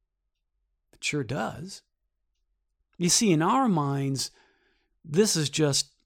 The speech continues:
well, cute. "Aw, Eeyore is giving Jesus a ride." Not so in ancient Israel. You see,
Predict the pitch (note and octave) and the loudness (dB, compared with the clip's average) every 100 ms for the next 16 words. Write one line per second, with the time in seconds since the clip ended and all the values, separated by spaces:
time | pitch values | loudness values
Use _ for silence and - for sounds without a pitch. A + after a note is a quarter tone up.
0 | _ _ _ _ _ - - C#3 G#2+ - | _ _ _ _ _ -16 -6 -6 -6 -8
1 | - G#3 F3+ - D#3 D3 B2 A#2 F3+ F3 | -4 -2 -2 -4 -2 0 0 -2 -2 0
2 | D3+ C3+ B2+ A#2 - B2+ B2+ A#2 C3 A#2+ | 2 0 -2 -4 -4 -2 -4 -4 -6 -6
3 | A2+ A2+ - E3+ G#3 F#3 A#2+ G2+ - - | -8 -6 -4 -2 -2 -2 -4 -10 -20 -20
4 | _ _ _ _ _ _ _ _ _ _ | _ _ _ _ _ _ _ _ _ _
5 | _ _ _ _ _ _ _ _ _ _ | _ _ _ _ _ _ _ _ _ _
6 | _ _ _ _ _ _ _ _ _ _ | _ _ _ _ _ _ _ _ _ _
7 | _ B2+ D3+ - - A3+ A#3+ - C3 _ | _ -6 -6 -4 -4 -4 -8 -14 -20 _
8 | _ _ _ _ _ _ _ _ _ _ | _ _ _ _ _ _ _ _ _ _
9 | _ _ _ _ C#3 C3+ A#2 - A2+ C#3+ | _ _ _ _ -4 -4 -4 -6 -4 -4
10 | G3+ A#2 - - _ _ _ _ _ _ | -4 -6 -12 -20 _ _ _ _ _ _
11 | _ _ _ - - E3+ E3 - G3+ - | _ _ _ -20 -12 -2 2 2 0 -6